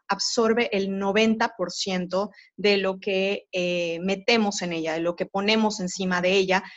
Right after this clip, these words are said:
porque justamente detrás de ella se encuentra uno de los ganglios principales de nuestro cuerpo,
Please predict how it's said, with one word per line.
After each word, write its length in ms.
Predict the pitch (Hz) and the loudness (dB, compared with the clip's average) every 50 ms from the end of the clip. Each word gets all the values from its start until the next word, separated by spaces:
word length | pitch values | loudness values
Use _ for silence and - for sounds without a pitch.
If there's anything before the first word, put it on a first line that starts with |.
| - - _ | -20 -10 _
porque 240 | - 226 220 220 214 | 0 0 2 2 0
justamente 640 | 214 - 294 294 - 330 320 294 269 254 254 254 247 | 2 2 0 2 4 4 6 6 6 6 4 4 4
detrás 460 | 226 202 196 - 233 226 247 254 233 | 4 2 2 4 4 6 6 6 6
de 180 | 262 247 226 214 | 6 6 6 6
ella 220 | 202 196 196 202 | 4 4 2 2
se 100 | 202 - | 0 -2
encuentra 320 | 190 185 196 190 190 208 196 | -4 -4 -4 -2 -2 -2 -2
uno 140 | 196 196 196 | -2 -2 0
de 80 | 190 | 0
los 160 | 180 170 - | 0 0 0
ganglios 500 | - 180 180 180 180 180 180 180 - - _ - | 0 0 0 0 0 -2 -2 -4 -6 -8 _ -4
principales 760 | 190 180 180 180 180 - 185 185 - 185 180 185 196 196 196 | -2 -2 -2 -2 -4 -6 -6 -2 0 2 2 4 2 0 0
de 100 | 180 170 | -2 -4
nuestro 320 | 165 170 - - 170 156 | -6 -8 -8 -8 -10 -10
cuerpo, 360 | - - 180 175 - - _ | -6 -4 -4 -4 -4 -6 _